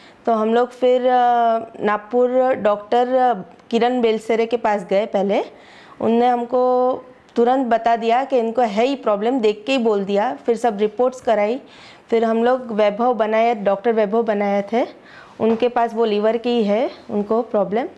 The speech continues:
तो उनके पास गए। तो उन लोग ने हमको सजेशन दिया और डॉक्टर राजेश सिंघवी, तीनों डॉक्टर ने मिलके हमको सजेशन दिया कि आप लोग हैदराबाद जाओ,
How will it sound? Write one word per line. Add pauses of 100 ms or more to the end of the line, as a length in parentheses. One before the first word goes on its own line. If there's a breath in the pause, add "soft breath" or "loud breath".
तो
उनके
पास
गए। (540 loud breath)
तो
उन
लोग
ने
हमको
सजेशन
दिया (520 loud breath)
और
डॉक्टर
राजेश
सिंघवी, (240)
तीनों
डॉक्टर
ने
मिलके (140)
हमको
सजेशन
दिया
कि
आप
लोग
हैदराबाद
जाओ,